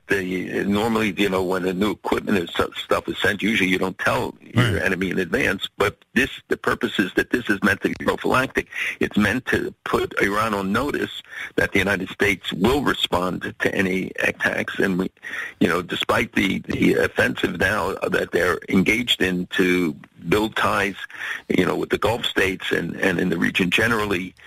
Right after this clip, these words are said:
Speaker 1: uh, and negotiate even with Turkey, uh, in Russia over, over Syria, et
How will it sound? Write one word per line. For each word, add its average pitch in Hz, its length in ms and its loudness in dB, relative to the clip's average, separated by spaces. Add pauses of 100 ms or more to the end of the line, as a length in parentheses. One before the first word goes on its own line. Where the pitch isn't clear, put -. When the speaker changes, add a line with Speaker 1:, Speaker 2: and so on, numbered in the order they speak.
(400)
Speaker 1:
uh, 95 40 2
and 92 320 4
negotiate 104 520 0
even 92 200 -2
with - 100 -10
Turkey, 107 520 2
uh, 80 220 0
in 90 120 -2
Russia 104 300 0
over, 92 420 -2
over 92 380 0
Syria, 120 520 2
et - 60 -10